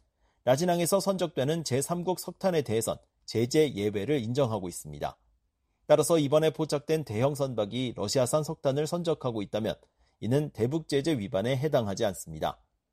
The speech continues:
앞서 비오이는 올해 유월 러시아의 의뢰를 받은 한 선박 브로커가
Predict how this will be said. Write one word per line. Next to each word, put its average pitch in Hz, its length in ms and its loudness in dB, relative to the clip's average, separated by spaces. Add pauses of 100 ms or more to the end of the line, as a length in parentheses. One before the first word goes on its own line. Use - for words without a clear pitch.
(360)
앞서 175 300 4
비오이는 165 520 0
올해 151 300 2
유월 151 320 4
러시아의 143 460 2
의뢰를 147 460 0
받은 120 320 -2
한 175 200 -4
선박 170 420 -2
브로커가 113 520 -4